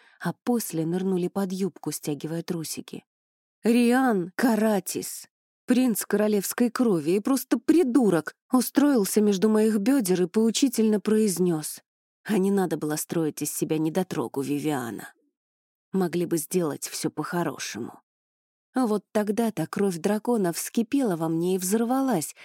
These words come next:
отшвыривая Риана прочь, разбивая им шкаф и пробирки.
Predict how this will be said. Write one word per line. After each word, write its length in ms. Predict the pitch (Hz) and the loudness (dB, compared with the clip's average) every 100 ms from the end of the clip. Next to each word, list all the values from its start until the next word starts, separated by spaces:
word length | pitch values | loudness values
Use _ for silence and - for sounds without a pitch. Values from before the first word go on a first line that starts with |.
| - | -6
отшвыривая 840 | 190 - - 196 202 165 160 170 | -4 -4 -2 2 2 0 0 0
Риана 420 | 175 202 170 165 190 | 2 0 0 -2 -2
прочь, 560 | 214 208 139 - - _ _ - | -2 0 -2 -8 -12 _ _ 0
разбивая 680 | 262 196 160 202 214 202 | 2 2 2 2 2 2
им 140 | 180 190 | 2 0
шкаф 340 | - 233 240 | -2 -2 0
и 80 | 160 | 0
пробирки. 720 | - 202 180 151 - - | 2 0 2 -2 -2 -12